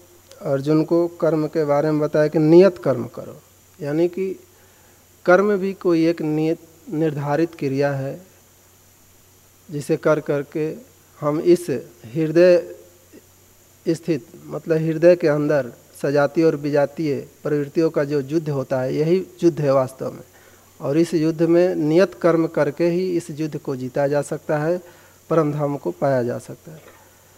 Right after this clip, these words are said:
तो भगवान श्री कृष्ण ने नियत कर्म करने पे बल दिया और नियत कर्म के बारे में बताया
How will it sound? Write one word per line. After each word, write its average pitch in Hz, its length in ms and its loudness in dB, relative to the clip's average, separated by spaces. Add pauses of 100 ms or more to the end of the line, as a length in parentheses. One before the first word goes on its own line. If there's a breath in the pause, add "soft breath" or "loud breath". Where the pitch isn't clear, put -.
(720 soft breath)
तो 165 120 -2
भगवान 160 420 2
श्री 185 240 0
कृष्ण 185 300 0
ने 185 100 8
नियत 180 440 10
कर्म 180 320 4 (280)
करने 160 280 0
पे 160 160 -2
बल 143 260 0
दिया 156 440 -4 (2250 soft breath)
और 151 160 2
नियत 165 420 6
कर्म 160 260 2
के 160 140 0
बारे 151 300 2
में 151 100 -2
बताया 139 420 -2